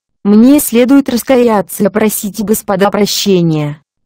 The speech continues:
Я решил смирить себя перед всей церковью. Затем я бросился в мансарду и возложил руки на моего мальчика во имя Иисуса. Я положил руки ему на голову, и боль ушла ниже,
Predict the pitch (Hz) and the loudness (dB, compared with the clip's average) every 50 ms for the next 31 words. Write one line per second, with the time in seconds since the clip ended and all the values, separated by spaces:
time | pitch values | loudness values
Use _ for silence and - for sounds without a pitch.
0 | _ - 202 233 285 320 311 294 262 - - 214 233 240 - - 214 214 226 196 | _ 0 2 2 4 4 2 0 -2 -2 -2 -2 -2 -2 0 0 2 2 2 0
1 | 202 196 - - 254 214 202 208 180 170 208 202 196 175 - - - - 202 196 | -2 -4 -4 -4 -2 0 0 0 0 0 -2 -2 -2 -4 -6 -10 -6 -4 -4 -4
2 | 170 - - 254 285 294 285 - 294 277 285 294 294 294 285 _ _ _ _ _ | -4 -2 0 0 0 0 0 0 2 2 2 2 2 -2 -6 _ _ _ _ _
3 | _ - 175 202 202 - - 196 185 180 180 170 160 151 180 196 214 220 - - | _ -4 -2 -2 -2 0 -2 -2 0 2 2 0 2 2 2 2 2 0 0 -2
4 | 294 277 - 196 175 185 196 196 190 175 - 190 175 175 170 165 196 190 190 196 | -2 -2 -2 -2 -2 -2 -2 -2 -2 -2 -2 -2 -2 -2 0 0 2 2 2 2
5 | 196 185 185 233 240 220 220 262 247 240 247 240 220 - 220 220 240 240 226 233 | 0 2 2 2 2 2 2 0 2 2 2 0 0 -2 -2 -2 -2 -2 0 0
6 | 233 240 240 233 220 233 233 226 214 202 196 - 190 - - 185 165 175 175 180 | 0 2 2 2 2 2 2 2 0 0 0 -2 -6 -4 -4 -2 0 2 2 2
7 | 190 190 190 175 - - 190 170 - - 165 156 156 - _ _ _ _ _ 214 | 2 2 0 -2 -2 -4 -6 -4 -4 -4 -4 -4 -6 -10 _ _ _ _ _ -2
8 | 214 277 285 285 - 254 262 240 214 233 262 247 247 247 240 208 - 180 175 190 | 0 0 0 2 0 2 2 2 2 0 2 2 2 2 0 0 -2 2 2 4
9 | 185 185 185 175 170 165 160 202 240 269 277 285 262 285 285 294 277 _ _ _ | 4 2 2 0 -2 0 0 0 2 2 2 0 0 -2 -2 -4 -8 _ _ _
10 | 202 185 170 185 190 180 180 180 175 - - - 202 196 196 196 196 226 254 269 | -2 0 2 2 2 2 2 -2 -4 -4 -2 -2 0 0 0 0 0 2 2 2
11 | 254 277 285 277 | 0 0 -2 -2